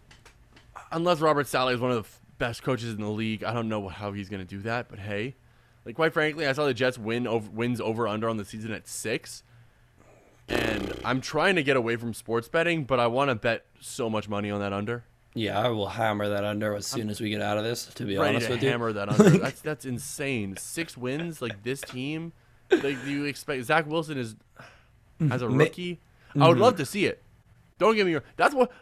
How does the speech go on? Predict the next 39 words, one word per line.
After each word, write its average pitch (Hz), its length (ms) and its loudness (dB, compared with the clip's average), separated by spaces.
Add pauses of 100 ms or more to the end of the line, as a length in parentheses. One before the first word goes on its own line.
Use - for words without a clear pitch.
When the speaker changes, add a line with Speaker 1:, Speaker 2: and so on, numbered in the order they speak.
(140)
Speaker 1:
that's 240 180 10
one 269 80 2
of 269 60 4
those 220 180 10
bets 185 260 6
that 180 100 2
I 151 40 8
would 139 100 4
love 180 200 6
to 160 80 0
make, 147 320 0 (240)
because 156 340 0
if 165 160 0
it 147 140 -2
doesn't 170 340 2
pan 160 240 2
out, 160 320 4 (640)
I 139 80 6
get 180 160 2
to 185 80 0
watch 175 220 4
the 147 100 -2
Jets 147 260 2
actually 160 280 2
win 139 180 0
football 170 440 2
for - 100 -6
the 113 80 -6
first 151 260 -2
time 160 140 -2
in 135 60 -2
my 113 100 0
entire 127 420 0
life. 131 400 -2 (180)
<laughs> - 880 -18
That 131 120 6
would 180 80 6
be 185 80 4
impressive. 156 520 0